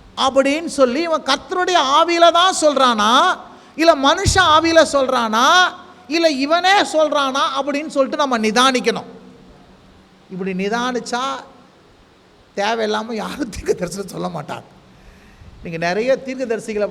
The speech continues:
போ-, பார்த்து என்ன பண்றாங்க, ஓடுறாங்க மக்கள். ஓடாதீங்க. ஆண்டவரே தீர்க்க தரிசனத்தை ஒரு வரமா கொடுத்துக்கிறாரு. அதை பிழைப்புக்காக என்ன பண்ணக்கூடாது, நடத்தக்கூடாது.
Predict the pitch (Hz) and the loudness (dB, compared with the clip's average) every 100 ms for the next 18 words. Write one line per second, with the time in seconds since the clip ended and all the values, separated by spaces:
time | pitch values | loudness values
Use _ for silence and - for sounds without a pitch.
0 | 196 214 202 196 202 208 208 196 190 226 | -4 -6 -6 -8 -6 -6 -8 -8 -8 -8
1 | 196 262 330 359 294 226 180 185 185 226 | -6 -2 -2 -2 -6 -8 -8 -12 -8 -8
2 | 147 - - - _ _ _ _ _ _ | -8 -16 -20 -20 _ _ _ _ _ _
3 | _ - 185 208 214 220 226 220 202 165 | _ -10 -8 -6 -6 -6 -8 -8 -8 -10
4 | - - _ _ _ _ _ _ - 143 | -20 -20 _ _ _ _ _ _ -14 -8
5 | 185 262 240 214 185 165 170 220 262 - | -6 -2 0 0 0 0 0 -2 -4 -10
6 | - - - - _ _ _ _ _ _ | -20 -20 -20 -20 _ _ _ _ _ _
7 | - 285 254 277 226 247 226 226 196 - | -8 -8 -2 -2 0 -2 -2 -6 -8 -6
8 | 160 151 180 254 277 - - _ _ _ | -6 -4 -4 -6 -10 -20 -20 _ _ _
9 | - 170 196 185 156 190 240 302 285 277 | -10 -6 -4 -4 -4 -4 -2 -2 -2 -4
10 | 285 233 240 254 226 226 190 170 170 196 | -2 -2 -2 -2 -2 0 0 -2 -4 -2
11 | 277 269 - - - - - - 202 233 | -2 -4 -10 -20 -20 -20 -20 -10 -6 -4
12 | 214 - 262 339 381 330 - 233 262 254 | -6 -2 0 2 0 -4 -2 -2 0 0
13 | 262 240 226 202 247 269 240 240 262 226 | 0 -2 -2 0 0 0 0 2 2 2
14 | 202 | 0